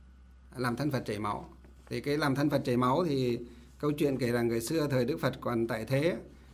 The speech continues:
thì Đề Bà Đạt Đa với A Xả Thế cùng, à, bàn mưu với nhau. A Xả Thế thì, à, à, giết phụ vương để lên ngôi vua là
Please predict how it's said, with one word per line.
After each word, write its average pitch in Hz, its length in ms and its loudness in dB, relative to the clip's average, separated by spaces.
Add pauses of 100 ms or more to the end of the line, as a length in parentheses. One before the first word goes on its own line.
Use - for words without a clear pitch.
(220)
thì 120 240 -2
Đề 120 140 0
Bà 120 160 2
Đạt 117 160 0
Đa 147 260 0
với 151 520 2 (400)
A 139 140 -4
Xả 117 200 -4
Thế 143 320 0 (960)
cùng, 123 220 0
à, 120 120 2
bàn 120 220 2
mưu 143 180 4
với 139 120 2
nhau. 147 360 2
A 143 140 -2
Xả 123 180 -2
Thế 131 340 0
thì, 120 260 2
à, 110 340 0 (440)
à, 117 120 -6
giết 156 260 -2 (220)
phụ 131 160 -4
vương 151 300 2
để 117 120 2
lên 143 160 2
ngôi 143 160 2
vua 151 280 0
là 110 460 -2